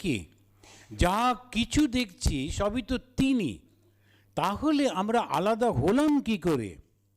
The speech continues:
এই দুই সৃষ্টির মনকে তিনি আমি এই বোধ করতে আসক্ত হয়ে গেলেন।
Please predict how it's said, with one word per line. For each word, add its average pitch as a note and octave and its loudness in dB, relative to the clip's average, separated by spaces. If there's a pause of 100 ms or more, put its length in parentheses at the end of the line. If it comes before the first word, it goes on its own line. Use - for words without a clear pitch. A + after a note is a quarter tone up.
(800)
এই B2+ 0 (180)
দুই G3 4 (200)
সৃষ্টির F#3+ -2 (400)
মনকে E3+ 0
তিনি D#3+ -2 (460)
আমি G#3 0 (680)
এই C#3+ -2 (140)
বোধ F#3 0 (160)
করতে F3+ -4 (540)
আসক্ত - -6 (120)
হয়ে C3 -4
গেলেন। G#2 -6